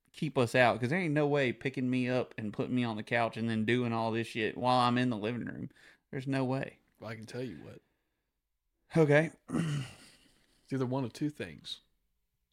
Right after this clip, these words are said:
Speaker 1: Propofol?
Speaker 2: First being Molly.
Speaker 1: Okay. Yeah, maybe.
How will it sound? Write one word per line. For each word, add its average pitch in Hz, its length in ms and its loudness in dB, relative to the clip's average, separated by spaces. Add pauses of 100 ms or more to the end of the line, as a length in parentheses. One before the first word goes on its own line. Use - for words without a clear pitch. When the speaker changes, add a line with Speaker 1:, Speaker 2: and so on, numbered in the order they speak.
(560)
Speaker 1:
Propofol? 110 100 0
Speaker 2:
First 113 200 -2
being 127 340 4 (720)
Molly. 117 400 -6 (640)
Speaker 1:
Okay. 123 320 -6 (280)
Yeah, 120 200 -6 (280)
maybe. 127 440 0